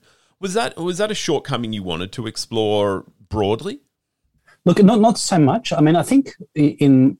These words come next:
Speaker 2: in that story, it was just a, a, just an idea. And I think I probably just thought, "Hey, here's a funny idea. Here's something that I can play with."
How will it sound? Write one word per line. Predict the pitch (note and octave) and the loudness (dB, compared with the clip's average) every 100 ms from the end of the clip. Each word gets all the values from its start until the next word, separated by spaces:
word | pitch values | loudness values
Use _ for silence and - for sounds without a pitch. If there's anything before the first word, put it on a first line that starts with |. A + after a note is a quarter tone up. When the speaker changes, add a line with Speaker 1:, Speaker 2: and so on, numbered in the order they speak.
| _ _ | _ _
Speaker 2:
in | D3 C3+ | 4 4
that | D3 - | 4 -2
story, | - B2+ A#2+ A2+ A#2 | 0 2 2 2 0
it | |
was | B2 A#2+ | 0 0
just | - C3 - | 0 -2 0
a, | A#2 A2+ A2+ | 0 0 -4
a, | |
just | B2+ - C#3 | -8 -4 2
an | C3+ | 2
idea. | A#2+ G#2 F#2+ | 4 2 0
And | F#2+ | 0
I | G#2+ A2 | -2 0
think | - | 2
I | B2+ | 0
probably | B2 G#2+ G2+ G#2 | 2 0 2 0
just | G#2+ - | -2 -2
thought, | G#2+ - | -4 -2
"Hey, | A2+ | -4
here's | - A#2 | 0 0
a | G2+ | 0
funny | - G2+ F#2+ | -2 -2 0
idea. | F2+ F#2+ F#2 | 0 0 0
Here's | A2 G2 | -2 -2
something | G2 G2+ F#2+ | -2 0 0
that | F2+ | 0
I | F2+ | -2
can | F#2 F2 | -2 -2
play | F2+ F2+ | -2 -2
with." | E2+ - | -4 -8